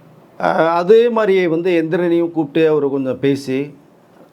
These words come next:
but உங்களுது, உங்களுக்கு சிம்டம்ஸ் இருந்தாலும் எனக்கு வந்து நாளைக்கு உருவானது ஒரு விஷயத்த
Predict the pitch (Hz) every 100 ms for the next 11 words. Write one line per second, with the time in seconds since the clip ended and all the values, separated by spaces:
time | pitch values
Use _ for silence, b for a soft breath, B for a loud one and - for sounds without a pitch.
0 | _ _ _ 131 160 165 170 196 220 196
1 | 190 170 170 185 - 151 202 165 156 170
2 | 175 170 151 147 147 160 165 165 175 135
3 | 240 262 240